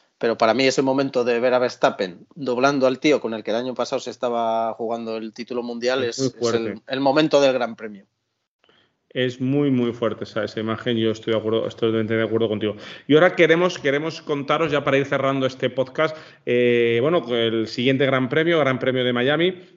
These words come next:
Speaker 2: eh, el ocho de mayo, van a ser cincuenta y siete vueltas a esos cinco coma cuatro kilómetros de este circuito nuevo.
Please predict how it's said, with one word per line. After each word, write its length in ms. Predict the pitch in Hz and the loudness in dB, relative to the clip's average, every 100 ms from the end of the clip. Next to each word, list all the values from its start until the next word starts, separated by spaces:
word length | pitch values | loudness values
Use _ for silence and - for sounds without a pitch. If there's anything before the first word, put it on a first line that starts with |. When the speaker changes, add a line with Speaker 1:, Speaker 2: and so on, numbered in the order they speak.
| _ | _
Speaker 2:
eh, 460 | 117 110 113 110 107 | -4 -2 0 0 -2
el 180 | 110 - | -6 -4
ocho 340 | 156 156 156 147 | 2 2 2 2
de 120 | 127 | 2
mayo, 440 | 131 143 156 180 180 165 | 2 0 0 -2 -4 -12
van 260 | 117 113 | -8 -6
a 60 | 110 | -6
ser 380 | - 135 135 117 | 0 2 2 0
cincuenta 480 | 131 123 120 120 117 | -2 0 0 0 -2
y 40 | |
siete 260 | 123 131 123 | -2 0 2
vueltas 520 | 123 135 131 147 127 | 2 0 0 0 0
a 120 | 120 | -2
esos 340 | 117 123 117 - - - | -2 -2 -2 -6 -20 -20
cinco 460 | _ 156 151 135 131 | _ 0 2 2 2
coma 280 | 131 127 123 | 2 0 2
cuatro 320 | 127 123 113 | 2 2 -2
kilómetros 800 | 113 120 120 120 117 113 120 110 | 0 -2 -2 0 0 0 -4 0
de 140 | 117 | 0
este 400 | 120 - 120 113 | 0 0 2 2
circuito 600 | - 120 117 117 - 113 | 2 -2 0 -4 0 0
nuevo. 480 | 113 139 165 214 | 4 6 6 4